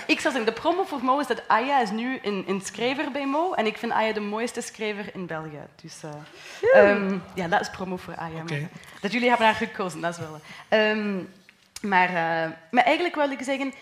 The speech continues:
Speaker 1: ik vind, we kunnen niet meer gewoon passieve burger zijn en verwachten dat ons media zal de werk doen dat wij moeten eigenlijk doen. Ehm, toen ik in Dakar was vorige week, eh, had een heel, een heel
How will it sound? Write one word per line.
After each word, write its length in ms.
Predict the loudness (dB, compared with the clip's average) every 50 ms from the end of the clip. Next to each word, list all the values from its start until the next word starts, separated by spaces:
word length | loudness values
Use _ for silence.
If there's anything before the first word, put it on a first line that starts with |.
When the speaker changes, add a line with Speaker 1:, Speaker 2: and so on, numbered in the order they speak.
| -20 -14 -10
Speaker 1:
ik 160 | -10 -8 -6
vind, 260 | -4 -4 -2 -2 -2
we 80 | -2 -4
kunnen 280 | -4 -4 -4 -4 -4
niet 300 | -2 -4 -4 -6 -6 -6
meer 300 | -4 -4 -2 -2 -4 -6
gewoon 580 | -6 -6 -6 -4 0 2 2 2 2 0 -4 -8 -8 -4
passieve 760 | -2 -2 -2 -4 -6 -6 -6 -6 -4 -2 -2 -2 -2 -2 -6 -8 -10 -8 -4
burger 440 | -2 -2 -2 -2 -4 -8 -10 -10 -10
zijn 360 | -8 -6 -6 -4 -6 -6 -4
en 160 | -4 -4 -4
verwachten 480 | -4 -6 -2 0 0 0 0 0 -4 -4
dat 160 | -4 -4 -4
ons 260 | -4 -6 -6 -6 -6
media 480 | -6 -6 -4 -4 -4 -4 -4 -4 -6 -6 -8 -14 -18 -6
zal 240 | 0 0 2 2
de 100 | 0 0
werk 260 | 2 2 2 2 0 -4 -8
doen 140 | -6 -4 -2
dat 140 | -2 -2 -2
wij 180 | -2 -2 -2
moeten 280 | -2 -2 -4 -6 -4 -4
eigenlijk 460 | -2 -2 -2 -2 -2 -4 -6 -6 -8
doen. 260 | -8 -8 -6 -8 -8 -10 -14 -20 -20 -20 -20 -10 -2
Ehm, 520 | 2 4 4 4 4 2 2 0 0 -2 -4 -6 -10 -16 _
toen 180 | -10 -4 -4 -4
ik 160 | -4 -4 -6 -8 -4
in 120 | -2 0
Dakar 400 | 0 0 0 4 4 4 4 4
was 160 | 2 0 0 0
vorige 340 | -2 -2 -2 0 0 -2 0
week, 360 | 0 -2 -2 -2 -6 -10 -12 -4
eh, 280 | -2 2 2 4 2 2
had 120 | 0 0
een 100 | -2 -2
heel, 560 | -4 -2 -2 0 0 0 0 0 -2 -6 -8 -10
een 200 | -8 -8 -6 -6
heel 220 | -6 -6 -8 -8